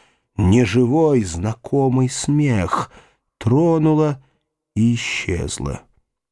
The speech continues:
Странно. Почему не приходит удовлетворение? Только что он закончил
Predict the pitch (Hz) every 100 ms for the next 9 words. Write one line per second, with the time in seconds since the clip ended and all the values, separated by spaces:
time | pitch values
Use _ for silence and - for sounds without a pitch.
0 | _ _ _ _ _ _ _ - - -
1 | 92 92 - 65 90 - _ _ _ _
2 | _ _ _ _ _ _ _ _ - 87
3 | - 87 101 110 113 107 127 113 - 113
4 | 113 117 135 139 92 - 76 - _ _
5 | _ _ _ _ _ _ - 170 151 135
6 | - 113 107 107 104 151 135 135 107